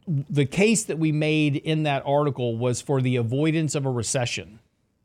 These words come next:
because we had already been, the ec-, economic data, so, like, think about the leading economic indicators, which have been negative now for, like, twenty months in a row. Um,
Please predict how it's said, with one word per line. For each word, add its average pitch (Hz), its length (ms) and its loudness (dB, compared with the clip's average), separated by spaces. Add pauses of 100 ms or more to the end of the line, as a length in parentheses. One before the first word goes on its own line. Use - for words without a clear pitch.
(200)
because 139 720 0 (460)
we 147 180 2
had 156 80 4
already 202 300 4
been, 147 640 2
the 165 100 4
ec-, - 160 0
economic 202 480 0
data, 131 300 2
so, 135 180 0
like, 131 220 -2
think 160 180 0
about 147 220 2
the 131 60 -4
leading 135 340 2
economic 127 440 0
indicators, 127 520 -2
which 127 140 -2
have 110 120 -2
been 113 140 -2
negative 117 340 0
now 113 200 -2
for, 117 120 -6
like, 107 140 -6
twenty 110 280 -2
months 107 240 -4
in 104 60 -6
a 95 60 -8
row. 131 320 0 (920)
Um, 139 380 2